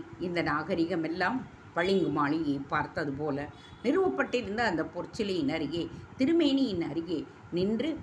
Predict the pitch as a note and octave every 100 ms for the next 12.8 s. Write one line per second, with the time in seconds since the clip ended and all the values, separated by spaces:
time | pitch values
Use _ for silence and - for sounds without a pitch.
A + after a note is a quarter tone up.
0 | - E3 A3 D4+ G#3 D3 E3 D#3+ C3 G3
1 | E4+ - F#3 D3 D3 C3+ D3+ D3+ D3 D3+
2 | - - D3+ G3 B3+ - D3 C#3+ C#3 C3+
3 | - D3+ D#3 F#3 D#3 C3 B2 C#3 C#3 C#3
4 | - - - F#3 G#3+ - - - F#3 A#3+
5 | A#3 G#3+ D#3+ - - - D#3 E3+ D#3 D#3
6 | - - F#3 A3+ F#4 F#4+ F#3 E3+ G3+ D#3+
7 | E3+ C#3+ F3 E3 - - D#3+ D#3+ - G4
8 | D#4+ D#4+ F#3+ F#3 G3+ F3+ F3 D#3+ D#3+ E3
9 | D#3 E3 D#3 D#3 D#3 - - - E3 E3
10 | C#3 - C#3+ E3 - F#3 D#3+ D#3+ E3 D3+
11 | D3 - - F3+ F3 D3 D3+ D3+ C4 C4+
12 | A#3 A3 D3+ D3+ G#3 G#3 G3+